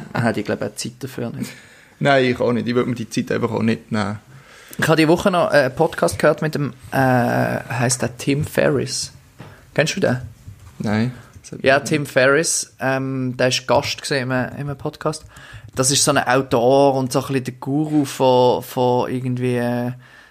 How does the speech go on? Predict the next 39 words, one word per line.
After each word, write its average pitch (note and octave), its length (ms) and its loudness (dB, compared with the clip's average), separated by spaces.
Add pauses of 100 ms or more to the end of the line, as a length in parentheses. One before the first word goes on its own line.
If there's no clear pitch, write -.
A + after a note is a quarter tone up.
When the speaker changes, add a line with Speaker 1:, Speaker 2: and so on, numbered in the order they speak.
(140)
Speaker 1:
Produktivität B2 1120 0
in A#2+ 120 -4
den A#2 100 0
U C3 140 0
S D#3+ 240 0
A. C3+ 300 0
Das C3+ 120 -2
ist - 60 -2
so C3+ 120 2
ein C3 100 -10
bisschen, B2 300 0
also B2 240 -2
das A2+ 100 -10
ist B2 120 -6
nicht, C3 160 -4 (100)
jetzt B2+ 240 -2
nicht C3+ 120 -2
ein B2+ 120 -8 (160)
übermäßig C#3 560 0
sympathischer C3 560 -2
Typ, - 340 -6
aber B2+ 480 2 (880)
der C3+ 160 4
hat D3+ 80 2
noch D3+ 80 4
etwas C3+ 180 -2
Witziges D3+ 320 0
gesagt. C#3+ 320 4
Der C#3+ 60 6
hat C#3 80 0
gesagt, C3+ 420 0 (500)
ähm, C3 260 0
sein C3 400 -2
Learning C#3+ 480 4
eigentlich C#3 340 -2
aus, C3 320 -4
aus - 360 -6
dem B2+ 260 2
Lockdown C3+ 840 0